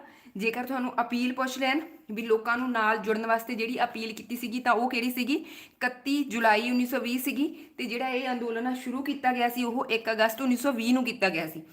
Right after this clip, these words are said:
ਤੇ ਜੇਕਰ ਤੁਹਾਨੂੰ ਪੁੱਛ ਲੈਣ ਅਸਹਿਯੋਗ ਅੰਦੋਲਨ ਜਿਸ ਦਿਨ ਸ਼ੁਰੂ ਕੀਤਾ ਗਿਆ ਸੀ, ਤਾਂ ਕਿਸ ਰਾਜਨੀਤਿਕ ਨੇਤਾ ਦੀ ਮੌਤ ਹੋਈ ਸੀ, ਤਾਂ ਉਹ ਕੌਣ ਸੀਗੇ? ਬਾਲ ਗੰਗਾਧਰ ਤਿਲਕ, ਜਿਨ੍ਹਾਂ ਦੀ ਮੌਤ ਹੋਈ ਸੀ ਰਾਜੇ। ਫਿਰ ਇੱਕ ਪੁਆਇੰਟ ਹੋਰ ਧਿਆਨ 'ਚ ਰੱਖਣਾ ਰਾਜੇ ਤੁਸੀਂ ਇੱਥੇ, ਕਿ ਜਿਹੜਾ ਨਾਨ ਕੋਆਪਰੇਸ਼ਨ ਮੂਵਮੈਂਟ ਸੀਗੀ,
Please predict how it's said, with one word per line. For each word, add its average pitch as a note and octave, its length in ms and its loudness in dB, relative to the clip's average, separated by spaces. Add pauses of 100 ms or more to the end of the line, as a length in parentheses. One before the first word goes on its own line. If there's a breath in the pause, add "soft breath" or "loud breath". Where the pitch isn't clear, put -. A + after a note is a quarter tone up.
(960 loud breath)
ਤੇ A#3+ 80 -8
ਜੇਕਰ A3+ 320 -2
ਤੁਹਾਨੂੰ C4 240 0
ਪੁੱਛ B3 200 -2
ਲੈਣ B3 160 2 (220)
ਅਸਹਿਯੋਗ A#3+ 480 2
ਅੰਦੋਲਨ A#3 380 4
ਜਿਸ A3+ 120 0
ਦਿਨ B3 160 2
ਸ਼ੁਰੂ A#3+ 260 -4
ਕੀਤਾ A#3+ 260 4
ਗਿਆ A#3 100 0
ਸੀ, A#3 100 -4
ਤਾਂ C4 100 0
ਕਿਸ C4 260 4
ਰਾਜਨੀਤਿਕ A#3 500 4
ਨੇਤਾ A#3 300 0
ਦੀ A3+ 100 -2
ਮੌਤ G#3+ 280 0
ਹੋਈ A3+ 100 0
ਸੀ, A3 100 -8
ਤਾਂ A#3 120 -2
ਉਹ A3+ 80 2
ਕੌਣ A#3 220 2
ਸੀਗੇ? A#3+ 340 -4 (340 loud breath)
ਬਾਲ A3 220 6
ਗੰਗਾਧਰ A3 440 2
ਤਿਲਕ, G#3 280 0
ਜਿਨ੍ਹਾਂ G#3+ 240 0
ਦੀ B3 140 2
ਮੌਤ A#3 300 4
ਹੋਈ G3 120 4
ਸੀ F#3+ 180 -2
ਰਾਜੇ। F#3+ 300 2 (500 loud breath)
ਫਿਰ C#4+ 220 0
ਇੱਕ C4 340 -6
ਪੁਆਇੰਟ C#4 280 2
ਹੋਰ C4 180 -2
ਧਿਆਨ C4 280 2
'ਚ C4+ 40 -4
ਰੱਖਣਾ B3+ 300 -2
ਰਾਜੇ B3+ 180 0
ਤੁਸੀਂ C#4+ 240 0
ਇੱਥੇ, D4+ 320 -2 (240 loud breath)
ਕਿ D4+ 100 2
ਜਿਹੜਾ C4 360 2
ਨਾਨ B3 360 4
ਕੋਆਪਰੇਸ਼ਨ B3+ 460 0
ਮੂਵਮੈਂਟ B3 320 4
ਸੀਗੀ, C4 280 -2